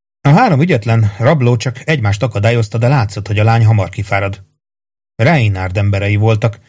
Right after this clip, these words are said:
Rek felismerte őket, és átkozta a saját kíváncsiságát. Az egyik felkiáltotta, hogy a rapír felhasította a karját.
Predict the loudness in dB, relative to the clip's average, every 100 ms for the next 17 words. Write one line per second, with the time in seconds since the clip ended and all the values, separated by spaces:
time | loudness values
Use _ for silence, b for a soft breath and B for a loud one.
0 | b _ -2 -2 -4 -4 -2 -2 -4 -6
1 | -2 -2 0 -2 0 -2 -6 b b -2
2 | 0 -2 -6 -12 -8 -8 -6 -6 -6 -4
3 | -4 -4 -6 -4 -2 -2 -6 -10 _ _
4 | _ _ _ _ 0 2 0 0 0 0
5 | 0 -2 -2 -4 0 0 2 0 0 -2
6 | 0 -4 -4 -8 -6 -6 -4 -4 -2 -2
7 | -2 -6